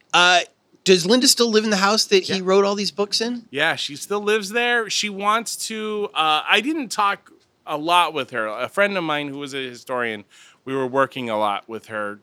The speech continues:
Speaker 2: trying to get her blessing on that statue, uh, talked with her mostly. But Linda wants to turn that house into a museum somehow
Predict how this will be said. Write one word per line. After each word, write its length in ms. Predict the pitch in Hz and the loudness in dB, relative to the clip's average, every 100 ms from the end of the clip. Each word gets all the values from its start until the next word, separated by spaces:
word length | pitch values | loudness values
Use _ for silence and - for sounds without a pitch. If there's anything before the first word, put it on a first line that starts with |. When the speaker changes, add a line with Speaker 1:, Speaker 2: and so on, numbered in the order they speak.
| _ | _
Speaker 2:
trying 240 | 131 120 | -4 -4
to 60 | 113 | -4
get 180 | 113 110 | -6 -4
her 160 | 110 104 | -6 -8
blessing 500 | 113 107 - 110 101 | -4 -4 -6 -8 -8
on 160 | 104 | -8
that 200 | 101 98 | -8 -10
statue, 540 | - 185 196 - 113 101 - - - - - | -2 -2 -2 -4 -8 -8 -16 -20 -20 -8 -2
uh, 580 | 117 110 104 101 95 - _ _ _ _ | 2 2 2 -2 -8 -12 _ _ _ _
talked 320 | - 127 - | -2 -2 -2
with 160 | 127 117 | -10 -6
her 100 | 117 | -4
mostly. 420 | 113 117 - 104 | -2 -4 -4 -12
But 260 | 101 139 139 | -6 -4 -2
Linda 440 | 156 175 175 160 | -4 0 0 0
wants 760 | 147 131 143 143 139 - - - | -2 -2 2 2 2 -6 -8 -8
to 180 | 147 139 | -8 -10
turn 380 | - 139 139 | -6 -4 -2
that 200 | 131 113 | -2 -2
house 300 | - 117 117 | 0 -2 -2
into 260 | 123 123 160 | -8 -6 -4
a 40 | |
museum 500 | 165 185 175 254 233 | -2 -2 -2 0 0
somehow 520 | 175 151 135 127 123 | -2 -6 -2 0 0